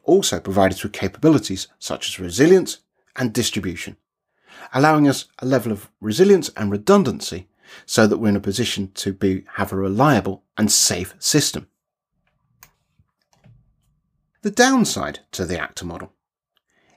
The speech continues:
is that it is a different development model to the traditional. Traditionally, we are used to having our software go and retrieve data from the database and then interpret it in a certain way.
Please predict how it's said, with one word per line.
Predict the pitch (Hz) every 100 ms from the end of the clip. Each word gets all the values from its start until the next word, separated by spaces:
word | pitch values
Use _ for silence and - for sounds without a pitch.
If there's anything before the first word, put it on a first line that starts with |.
| _
is | 165 180 -
that | - 143
it | -
is | 139 151
a |
different | 160 - 101 135
development | 110 92 85 78 90
model | 82 85 95
to | -
the | 90
traditional. | 90 - 120 - 117 101 _ _ _ _ _ _ _ _ _ _ _ _ _ _ _ _ _ _ _ _ _
Traditionally, | - 196 247 - 98 90 -
we | 127
are | 123
used | 101 101 104 -
to | - 95 - _ _ -
having | - 98 104
our | 104
software | 101 90 - 101
go | - 90
and | 92
retrieve | 92 - 90 87 -
data | 87 -
from | 90 90
the | 90
database | 90 85 - 82 - - _ _ - - -
and | 113 104
then | 85 85 -
interpret | 104 - 82 -
it | -
in | 87
a |
certain | - 80 - 90
way. | 101 85